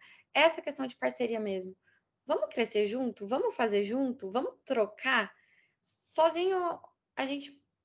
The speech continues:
pode até em algum lugar, mas a gen-, talvez a gente não vai tão longe quanto a gente possa, quando, quan-, quanto a gente pode ir junto.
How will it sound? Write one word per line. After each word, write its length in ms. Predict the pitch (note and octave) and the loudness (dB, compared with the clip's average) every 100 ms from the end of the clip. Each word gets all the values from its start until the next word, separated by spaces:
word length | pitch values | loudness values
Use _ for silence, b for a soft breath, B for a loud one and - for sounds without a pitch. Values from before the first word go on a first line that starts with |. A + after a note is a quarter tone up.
| _ _ | _ _
pode 160 | C#4 C#4 | -4 -2
até 240 | C4+ C#4+ | -2 0
em 80 | D4 | 0
algum 280 | C#4+ C#4 C#4 | -2 -2 -2
lugar, 280 | C4 A3+ G#3+ | 2 4 4
mas 220 | G#3 G#3+ | 0 -6
a 40 | |
gen-, 160 | A3 A#3 _ _ _ | -10 -14 _ _ _
talvez 680 | A3+ A3 A#3+ A#3+ - _ _ _ - | -6 -2 -2 -4 -12 _ _ _ -14
a 100 | A3 | -12
gente 180 | A3 | -10
não 120 | A#3 A3+ | -6 -4
vai 120 | A3+ | -4
tão 280 | - B3 B3 | -4 -4 -2
longe 320 | A#3 A#3 A#3 | -2 -4 -8
quanto 240 | - G#3+ | -8 -8
a 40 | A3 | -8
gente 200 | G#3+ - | -10 -4
possa, 500 | - G#3 G#3 G#3 G#3 b b b _ _ _ - | 0 0 0 -6 -8 b b b _ _ _ -4
quando, 240 | G#3+ G#3 - | 0 0 0
quan-, 180 | A3+ G#3 _ _ _ _ | -4 -4 _ _ _ _
quanto 280 | - A3+ A#3 | -6 -4 -2
a 60 | G#3+ | -4
gente 220 | A3 - | -6 0
pode 320 | G#3+ G3+ G#3 | 2 2 0
ir 100 | A#3 | -4
junto. 500 | A3 A3+ G#3 G3+ | -2 -4 -4 -8